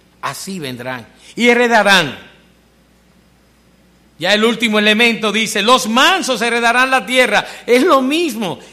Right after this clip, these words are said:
pero más adelante dice, "Y se recrearán con abundancia de paz". Abundancia de paz. ¿Cuál paz? ¿La ausencia de guerra?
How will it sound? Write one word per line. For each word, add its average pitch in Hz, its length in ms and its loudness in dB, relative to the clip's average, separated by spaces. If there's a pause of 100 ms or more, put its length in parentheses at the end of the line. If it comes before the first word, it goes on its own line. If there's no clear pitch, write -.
(100)
pero 208 220 0
más 247 300 4
adelante 226 400 0
dice, - 560 -6
"Y 240 160 -2
se 214 440 -2
recrearán 185 1080 0 (440)
con 170 300 -6
abundancia 208 1120 -2 (140)
de 135 260 -4
paz". 180 540 -2 (540)
Abundancia 208 720 -4
de 180 140 -8
paz. 185 540 -6 (880)
¿Cuál 214 340 -4
paz? 190 600 -12
¿La 160 100 0
ausencia 254 420 0
de 240 120 -4
guerra? 202 380 -4